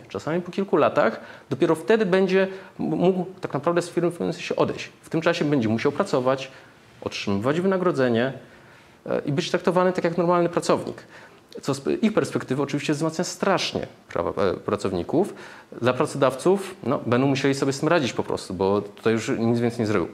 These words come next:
Będą mogli się częściowo bronić oczywiście przed tym nakazem sądu, ale to będzie na pewno trudne. A jest jeszcze jedna zmiana, która może tak wyraźnie nie daje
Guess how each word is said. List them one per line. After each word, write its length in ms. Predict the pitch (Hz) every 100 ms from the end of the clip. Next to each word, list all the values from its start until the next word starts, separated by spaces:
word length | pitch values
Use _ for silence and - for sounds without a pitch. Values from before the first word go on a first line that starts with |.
| -
Będą 280 | 170 214
mogli 200 | 214 190
się 140 | 180 185
częściowo 560 | - 175 - 185 165
bronić 500 | 160 165 160 131 110
oczywiście 420 | 101 - 98 - 98
przed 320 | - 98 -
tym 220 | 107 98 - -
nakazem 400 | 113 123 120 110
sądu, 560 | - 113 110 139 175 -
ale 120 | 139
to 100 | 139
będzie 220 | 147 151 135
na 80 |
pewno 240 | 123 113 -
trudne. 260 | - 101 - - - - - - _ _ -
A 80 | - -
jest 360 | 139 147 139 139
jeszcze 240 | 131 135
jedna 260 | 139 151 123
zmiana, 300 | 113 98 -
która 240 | - 113
może 240 | 120 123 123
tak 140 | 123 - - _ _ _ _
wyraźnie 400 | 120 123 160 160
nie 120 | 156 143
daje 580 | 143 143 131 131 127